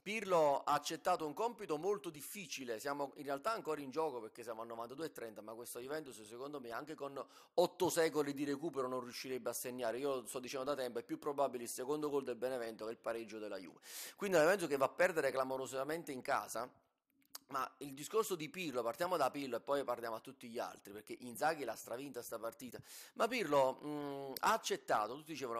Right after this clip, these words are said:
"Eh, va a accettare un compito difficile perché rischia di bruciare la sua carriera." Secondo me no, perché ha una squadra talmente di merda Pirlo, con, dove deve giocare con questi giocatori, che secondo me Pirlo non sarà mai e poi mai, eh, criticato,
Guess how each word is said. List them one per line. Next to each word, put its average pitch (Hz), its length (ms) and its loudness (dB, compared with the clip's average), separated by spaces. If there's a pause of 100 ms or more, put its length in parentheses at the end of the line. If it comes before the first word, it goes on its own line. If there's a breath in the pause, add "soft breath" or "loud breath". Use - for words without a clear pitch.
(120)
"Eh, 123 60 0
va 104 240 -8
a 101 40 -10
accettare 110 360 -8
un 113 80 -12
compito 151 380 -6
difficile 135 360 -12
perché 110 240 -10
rischia 135 300 -10
di 117 100 -12
bruciare 120 520 -6
la 113 100 -2
sua 120 160 -6
carriera." 110 320 -10 (240 loud breath)
Secondo 247 360 2
me 196 120 2
no, 151 360 0 (300 loud breath)
perché 175 580 0
ha 180 100 4
una 190 180 4
squadra 254 300 4
talmente 180 400 0
di 180 80 -4
merda 113 500 -4
Pirlo, 110 520 -4 (140)
con, 143 440 -6
dove 151 200 2
deve 170 220 -2
giocare 160 400 2
con 127 160 -6
questi 214 320 -6
giocatori, 127 720 -6
che 160 100 -10
secondo 254 380 -4
me 160 100 -2
Pirlo 120 600 -2
non 196 240 -4
sarà 202 240 -2
mai 226 640 -6
e 180 140 -4
poi 226 320 -4
mai, 131 440 -2 (340 loud breath)
eh, 143 100 4
criticato, 127 840 4